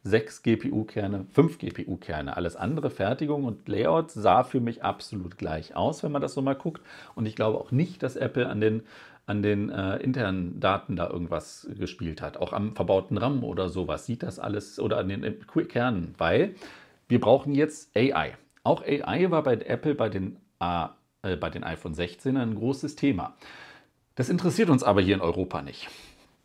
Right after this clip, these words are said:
Die Welt hat sich einmal komplett gedreht. Wo die Amis uns bis vor ein paar Wochen noch, äh,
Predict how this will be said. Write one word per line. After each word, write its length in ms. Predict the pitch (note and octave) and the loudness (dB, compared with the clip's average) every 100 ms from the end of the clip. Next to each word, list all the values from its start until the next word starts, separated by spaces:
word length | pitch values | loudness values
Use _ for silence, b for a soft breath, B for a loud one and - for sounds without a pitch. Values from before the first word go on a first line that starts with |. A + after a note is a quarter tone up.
| _ | _
Die 100 | C3 | 8
Welt 220 | C3+ G3 | 10 10
hat 120 | F#3 F3+ | 6 0
sich 200 | E3+ - | 0 4
einmal 160 | E3 | 4
komplett 360 | D#3 C#3+ D#3 D#3 | 4 4 2 0
gedreht. 420 | D#3 D3 G#2 - B B B | 0 4 2 0 B B B
Wo 120 | - C#3+ | 6 6
die 160 | D#3 | 6
Amis 440 | C#3+ A3+ G3 G#2+ - | 4 4 4 2 0
uns 260 | A#2+ A2+ | 0 0
bis 240 | - D3 - | 0 -2 0
vor 180 | C#3 | 4
ein 80 | C3 | 4
paar 220 | B2+ D#3 | 4 2
Wochen 360 | C#3+ C3+ C3+ G#2 | 2 4 2 2
noch, 380 | G#2 - - - | 0 -2 -10 -4
äh, 200 | - | -2